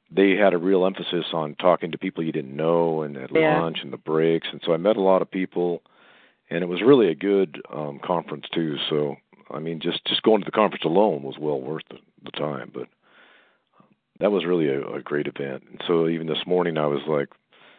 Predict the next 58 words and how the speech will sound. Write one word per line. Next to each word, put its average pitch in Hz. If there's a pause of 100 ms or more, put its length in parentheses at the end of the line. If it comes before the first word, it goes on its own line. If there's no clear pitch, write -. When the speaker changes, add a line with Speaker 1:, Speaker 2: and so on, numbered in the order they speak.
(140)
Speaker 1:
linking 92
in 82
with 82
<laughs> -
people, 147
you 151
know, 120
that 110
I'd 82
met, 170
Speaker 2:
Oh, 180 (500)
Speaker 1:
putting 110
Speaker 2:
that's 90
Speaker 1:
contact 92
info 87
Speaker 2:
true. 98
Speaker 1:
into, -
into 76
my, 71 (220)
you 73
know, 69 (100)
email 73
and 69
stuff. 71
And - (580)
Speaker 2:
Exactly. 160
Speaker 1:
just, 85
you 78
know, 73 (640)
Speaker 2:
You 160
Speaker 1:
and 156
there's 131
just 175
something 151
Speaker 2:
immediately 104
Speaker 1:
about 123
it. 143
Speaker 2:
ask 107
Speaker 1:
You 104
know, 113
if 104
you 120
have 104
people 123
on 107
the 92
Speaker 2:
link- 85
Speaker 1:
same 110
page 120
as 80
you, 82
it 82
doesn't 98
matter 92
what 92
the 76
group 85
is. 64